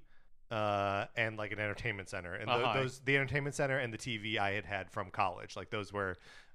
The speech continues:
Speaker 1: well, like, came with me through, like, dorm rooms. But yeah, otherwise we were, everyone was, like,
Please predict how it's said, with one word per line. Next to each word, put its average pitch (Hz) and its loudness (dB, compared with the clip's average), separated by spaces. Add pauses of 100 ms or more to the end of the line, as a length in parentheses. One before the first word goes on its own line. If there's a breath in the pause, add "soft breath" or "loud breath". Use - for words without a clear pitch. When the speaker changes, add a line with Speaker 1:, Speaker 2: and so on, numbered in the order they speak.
(180)
Speaker 1:
well, 104 2
like, 98 -2
came 120 -2
with 107 -4
me 104 -2
through, 104 -6
like, 101 -2
dorm 101 0
rooms. 95 -8
But 127 0
yeah, 123 2
otherwise 117 2
we 117 0
were, 110 0
everyone 113 2
was, 101 -4
like, 101 -2